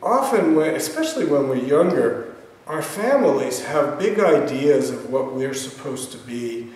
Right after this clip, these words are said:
what we should do with our life. And that's great, that could be very good guidance. But no matter what anybody else tells us, we're the ones who have to do it. So like in my family, as I should have been a lawyer.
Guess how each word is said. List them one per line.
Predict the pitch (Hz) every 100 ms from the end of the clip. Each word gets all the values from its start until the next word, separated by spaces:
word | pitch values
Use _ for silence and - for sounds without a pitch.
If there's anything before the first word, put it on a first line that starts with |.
| - -
what | 123 -
we | 131
should | 131 147 147
do | 170 240
with | 226
our | 117 107
life. | - - - - - - - _ _ _ _ -
And | 214
that's | 302 - -
great, | 147 147 147
that | 190
could | - 214
be | 214
very | 170 165 160
good | 151 147 151
guidance. | 151 180 165 - - - - - _ _ -
But | 185 -
no | 214
matter | 214 226 226 202
what | 190 196
anybody | 196 277 320 226 185 - -
else | 190 208 - - -
tells | 190 202 202 -
us, | - - - - - - - - -
we're | 156 175 233 269 262
the | 202
ones | 165 175 175 175
who | 156
have | 156 -
to | 135
do | - 175 254
it. | - - - - - _ _ _ _ _ _ _ _ _ _
So | - 147
like | 156 151
in | 156 143
my | 139 180
family, | - 147 135 127 123
as | - 123
I | 131
should | 127 151 131
have | 123
been | 117
a |
lawyer. | 113 113 113 107 -